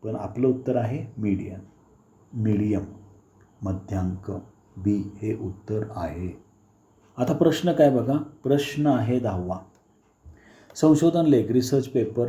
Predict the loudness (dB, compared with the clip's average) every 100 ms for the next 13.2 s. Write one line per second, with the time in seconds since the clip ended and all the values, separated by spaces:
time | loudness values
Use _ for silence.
0 | 0 0 0 0 0 0 0 0 0 0
1 | 4 6 6 4 -4 -8 -2 -2 -2 -6
2 | -16 -8 2 2 4 2 2 0 0 0
3 | -2 -2 -2 0 2 2 0 -6 -2 0
4 | 0 -4 -16 _ _ _ _ _ -4 2
5 | 2 2 0 0 2 2 -2 -4 -8 -20
6 | _ 2 4 6 4 6 4 4 2 2
7 | 2 2 2 2 2 2 0 0 2 2
8 | 0 -2 -2 -2 0 2 2 2 0 0
9 | 2 2 2 0 -2 -2 -6 -8 -6 -6
10 | -6 -14 -20 _ -4 -2 -2 2 2 4
11 | 6 6 6 2 2 2 0 -2 -2 -2
12 | -2 -2 -2 0 0 0 -2 -2 -2 0
13 | 0